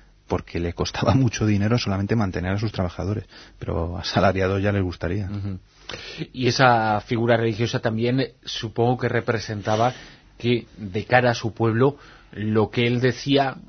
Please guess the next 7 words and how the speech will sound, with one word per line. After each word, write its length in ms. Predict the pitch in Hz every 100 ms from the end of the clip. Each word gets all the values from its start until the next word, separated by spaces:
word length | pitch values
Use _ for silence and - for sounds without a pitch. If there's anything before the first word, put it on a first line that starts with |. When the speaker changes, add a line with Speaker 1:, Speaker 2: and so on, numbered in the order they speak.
| -
Speaker 2:
o 180 | 87 95
lo 220 | 92 98
que 260 | - 120 - -
el, 240 | 104 104
eh, 160 | 104 104
faraón, 560 | - 101 98 107 113 110
eh, 400 | 107 101 101